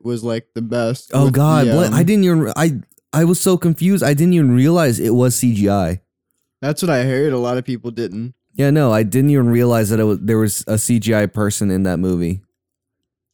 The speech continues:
Speaker 2: Blade Runner twenty forty-nine is just mwah, mwah.
Speaker 1: Still need to see it.
Speaker 2: Visual masterpiece. It's what I, like, it's the cinematography style that I love the most, in most, in all honesty.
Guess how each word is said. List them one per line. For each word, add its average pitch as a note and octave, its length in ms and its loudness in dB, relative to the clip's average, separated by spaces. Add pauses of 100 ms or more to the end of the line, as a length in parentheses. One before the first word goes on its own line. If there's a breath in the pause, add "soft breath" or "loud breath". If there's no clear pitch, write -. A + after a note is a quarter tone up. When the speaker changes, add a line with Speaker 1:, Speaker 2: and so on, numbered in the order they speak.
(400)
Speaker 2:
Blade C#3 160 0
Runner D3+ 180 2
twenty B2 220 0
forty-nine G#2 420 0
is F#2 100 -4
just G2+ 160 -4
mwah, A#2+ 440 0
mwah. G#2 280 0 (320)
Speaker 1:
Still C#3+ 300 -6
need C#3 180 0
to B2+ 80 -6
see A2 260 -10
it. G#2+ 100 -4
Speaker 2:
Visual C3 440 2
masterpiece. G#2 840 -2 (640)
It's - 180 -6
what C3 160 2
I, B2+ 300 2 (240)
like, A2 260 -2
it's - 180 -6
the G#2+ 260 0
cinematography A#2 760 -2
style G2+ 380 -2
that F#2+ 100 -2
I F2+ 120 -2
love F2+ 260 -4
the E2+ 60 -6
most, C#2+ 440 -8 (140)
in F#2 120 -4
most, E2+ 320 -6
in G2 140 -2
all F2 180 -2
honesty. D#2 500 -6